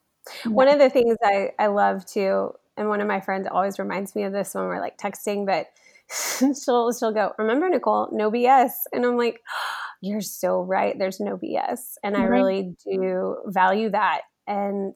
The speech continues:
Speaker 2: think that that's super important in a community of
Speaker 1: Right.
Speaker 2: moms,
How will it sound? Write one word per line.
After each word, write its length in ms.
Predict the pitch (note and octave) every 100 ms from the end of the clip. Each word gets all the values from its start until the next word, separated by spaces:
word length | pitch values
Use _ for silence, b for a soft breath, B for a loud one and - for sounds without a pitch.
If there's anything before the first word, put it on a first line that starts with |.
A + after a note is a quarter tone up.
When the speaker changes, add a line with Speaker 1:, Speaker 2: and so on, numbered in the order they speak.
| -
Speaker 2:
think 220 | G3 F3+
that 180 | G3 F#3+
that's 220 | F#3 -
super 480 | - - G#3+ G3 G3
important 920 | F3 E3+ _ - - G3 E3+ D3+ - - - _ _ _
in 180 | G#3+ G3+
a 140 | F#3+ F#3
community 680 | - F#3 F#3 F3+ F#3+ F#3 -
of 140 | A#3 G#3+
Speaker 1:
Right. 260 | G#3 A3+
Speaker 2:
moms, 680 | G3+ E3 - - _ _ -